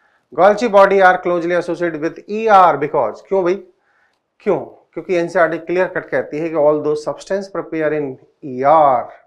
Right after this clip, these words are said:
are modified in Golgi body, सभी वो पदार्थ जिनका निर्माण ईआर में होता है उनका रूपांतरण होता है Golgi बॉडी में। फिर वो पदार्थ प्रोटीन हो सकते हैं,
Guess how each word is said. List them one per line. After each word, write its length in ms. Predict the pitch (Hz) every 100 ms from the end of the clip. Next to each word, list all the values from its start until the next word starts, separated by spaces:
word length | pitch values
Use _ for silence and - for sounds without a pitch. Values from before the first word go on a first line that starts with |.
| - 120
are 120 | 123 120
modified 360 | 147 156 135
in 80 | 127
Golgi 260 | 117 104 -
body, 240 | - - _ _ _ _ _ _ _
सभी 340 | - 202 262
वो 120 | 247
पदार्थ 500 | 233 170 170 156 127 - - - _ _
जिनका 400 | 127 147 156 190
निर्माण 440 | 160 151 156 165 165
ईआर 340 | 139 131 131 143
में 100 | 185
होता 200 | 170 175
है 220 | 202 - _ _ _ _ _
उनका 220 | 156 135
रूपांतरण 840 | 120 120 - 196 240 - 170 147
होता 320 | 127 117 123 113
है 280 | 151 -
Golgi 380 | 123 123 113 120
बॉडी 340 | 107 165 151 123
में। 300 | 120 - _ _ _
फिर 140 | 190
वो 140 | 170 175
पदार्थ 440 | - 143 160 175 - - _
प्रोटीन 360 | 120 113 151 180
हो 100 | 175
सकते 340 | 175 - 170
हैं, 200 | 180 180